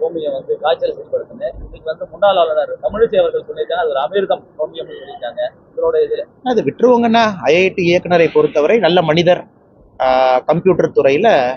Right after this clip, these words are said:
Speaker 2: ஒரு பெரிய நிபுணர், ஏற்கனவே நான் சொன்னேன். அவர் கிளாஸ் ரூமுக்குள்ள பேசியிருந்தாங்கன்னா அந்த கருத்து சொல்ல வேண்டிய கட்டாயம் எனக்கு இருக்குங்கண்ணா. அவரு வந்து ஏதோ ஒரு தனியார் இடத்துல பேசுறாங்க.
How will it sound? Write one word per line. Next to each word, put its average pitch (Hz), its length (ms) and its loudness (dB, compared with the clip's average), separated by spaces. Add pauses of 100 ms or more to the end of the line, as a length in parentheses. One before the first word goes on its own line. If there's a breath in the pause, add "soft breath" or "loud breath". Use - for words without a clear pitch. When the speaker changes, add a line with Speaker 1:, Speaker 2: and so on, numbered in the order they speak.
(340)
Speaker 2:
ஒரு 147 140 -2
பெரிய 185 240 4
நிபுணர், 160 340 2
ஏற்கனவே 156 320 2
நான் 147 100 2
சொன்னேன். 139 420 -4 (1000)
அவர் 156 180 2
கிளாஸ் 233 380 0
ரூமுக்குள்ள 277 40 4
பேசியிருந்தாங்கன்னா 196 880 2
அந்த 214 200 4
கருத்து 185 320 2
சொல்ல 170 180 2
வேண்டிய 160 240 2
கட்டாயம் 180 380 2
எனக்கு 131 240 -4
இருக்குங்கண்ணா. 123 280 -6
அவரு 117 360 0
வந்து 170 240 4
ஏதோ 175 140 4
ஒரு 165 320 4
தனியார் 165 460 2 (100)
இடத்துல 139 360 0
பேசுறாங்க. 135 400 0